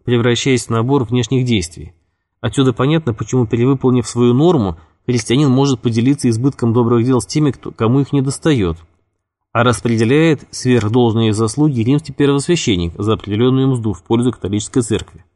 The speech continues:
В таком несколько карикатурном виде предстаёт католическая традиция девятнадцатого века на страницах книг Алексея Хомякова и Сергия Строгородского. Как отмечал Хомяков, на Западе место веры в органическое единство церкви заступила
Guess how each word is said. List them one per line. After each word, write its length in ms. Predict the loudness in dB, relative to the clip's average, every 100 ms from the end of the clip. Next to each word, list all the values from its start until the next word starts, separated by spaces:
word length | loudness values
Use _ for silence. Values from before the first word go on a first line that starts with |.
| _ _ _ _ _ _ _
В 40 |
таком 460 | -4 0 0 2 -2
несколько 420 | -2 -2 -2 -2
карикатурном 720 | -2 -2 -2 0 0 2 2
виде 320 | 0 -2 -8 -12 _ _ _ _
предстаёт 500 | -6 -4 0 0 0
католическая 640 | -2 -2 -2 -2 -4 -4
традиция 460 | -2 0 0 -2 -2
девятнадцатого 600 | -4 -2 -2 -2 -2 0
века 240 | 0 0
на 100 | -2
страницах 540 | -2 -2 0 0 -4 -2
книг 180 | -2 0
Алексея 400 | -2 0 -2 0
Хомякова 500 | -2 -2 0 0 0
и 140 | -2
Сергия 360 | -2 -2 -2 -4
Строгородского. 880 | -2 0 2 0 -2 -10 -20 -20 _ _ _ _ _ -6
Как 180 | -4
отмечал 380 | -2 -2 0 0
Хомяков, 500 | 0 0 0 0 0
на 100 | 0
Западе 600 | 0 0 0 -4 -4 -8 _ _ _ _ _ _ _ _
место 460 | -2 0 0 -2 -4
веры 480 | 0 2 2 0 -4
в 120 | -4
органическое 760 | -2 0 0 0 -2 -6 -2 -2
единство 380 | 0 -2 -2 -6
церкви 360 | -2 -2 0
заступила 640 | -2 -2 -4 -2 2 2 0